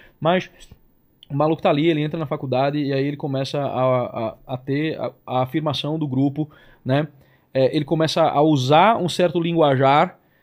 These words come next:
que co-, que corresponde ao que ele acha que é uma experiência, mesmo que ele não a tenha, mas ela tem, mas ela tem a aparência de corresponder à experiência. Então ele se sente entendido,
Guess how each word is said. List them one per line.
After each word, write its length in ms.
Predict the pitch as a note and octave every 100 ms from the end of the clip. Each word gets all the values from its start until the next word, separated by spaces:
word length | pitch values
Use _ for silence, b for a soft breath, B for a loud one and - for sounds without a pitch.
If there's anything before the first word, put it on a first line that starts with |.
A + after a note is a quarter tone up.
| _ -
que 100 | D#3
co-, 300 | - F#3 E3 -
que 120 | -
corresponde 920 | - G#3 G3+ - - A3+ C4+ C#4 C#4+ b b b -
ao 140 | F3+
que 100 | G#3
ele 140 | A3+
acha 260 | F3+ G3 G#3+
que 80 | G3+
é 40 |
uma 120 | G3
experiência, 480 | G3+ - F3+ D3+ C#3+
mesmo 220 | C#3 G3+ F#3
que 80 |
ele 100 | G3
não 140 | F3+ F3
a 60 |
tenha, 240 | D3 C3+ B2
mas 140 | A#2+
ela 120 | C#3 C3+
tem, 360 | D#3+ F3+ F3+
mas 200 | C#3 C3
ela 140 | D3+ D3
tem 240 | D#3+ E3+
a 160 | D#3 C#3+
aparência 540 | C#3+ D#3+ D3 F3 F3+
de 60 | E3+
corresponder 640 | E3+ E3+ E3 C3+ C3+ D3
à 60 |
experiência. 320 | C3 - C#3 -
Então 100 | E3+
ele 100 | E3+
se 100 | F3
sente 240 | D#3+ D#3+
entendido, 480 | F3 G#3 E3+ D3+